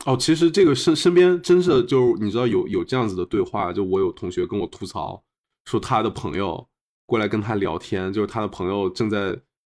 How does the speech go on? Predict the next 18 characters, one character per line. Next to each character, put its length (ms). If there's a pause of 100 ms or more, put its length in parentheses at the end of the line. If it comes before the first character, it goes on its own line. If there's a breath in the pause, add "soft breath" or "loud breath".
(140)
呃， 240
读 200
硕 280
士， 300
然 140
后 120
说 180
之 120
后 160
想 200
再 260
申 220
请 180
一 40
个 100
海 140
外 200
的 240